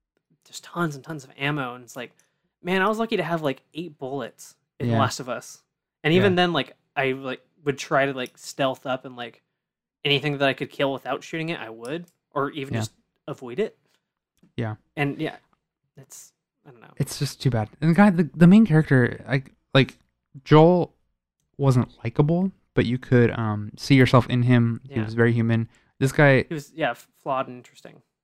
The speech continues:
Speaker 2: Yeah, this guy, I don't know what he wants,
Speaker 1: He's flawed
Speaker 2: but
Speaker 1: and
Speaker 2: he seems
Speaker 1: uninteresting.
Speaker 2: Yes. Perfect. We should move on 'cause we're just gonna crap. We could, like,
Speaker 1: Yeah.
Speaker 2: shit on it all night. But
Speaker 1: Um,
Speaker 2: new Monster Hunter, I'm not a fan of that series, but that seems
Speaker 1: No,
Speaker 2: cool.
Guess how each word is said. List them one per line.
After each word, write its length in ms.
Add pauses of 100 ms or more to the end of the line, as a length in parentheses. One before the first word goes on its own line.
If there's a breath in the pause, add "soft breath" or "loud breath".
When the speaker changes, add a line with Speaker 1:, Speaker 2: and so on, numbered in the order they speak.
(320)
Speaker 2:
Yeah, 240 (140)
this 140
guy, 300 (300)
I 80
don't 120
know 100
what 80
he 60
wants, 600
Speaker 1:
He's 140
flawed 300
Speaker 2:
but 20
Speaker 1:
and 80
Speaker 2:
he 40
seems 80 (200)
Speaker 1:
uninteresting. 340 (440)
Speaker 2:
Yes. 400 (180)
Perfect. 440
We 80
should 140
move 160
on 180
'cause 160
we're 100
just 120
gonna 140
crap. 340
We 80
could, 180
like, 80
Speaker 1:
Yeah. 140
Speaker 2:
shit 220
on 120
it 180
all 420
night. 420
But 220
Speaker 1:
Um, 120 (640 soft breath)
Speaker 2:
new 140
Monster 300
Hunter, 420
I'm 80
not 240
a 60
fan 180
of 60
that 160
series, 320
but 180
that 140
seems 220
Speaker 1:
No, 40
Speaker 2:
cool. 360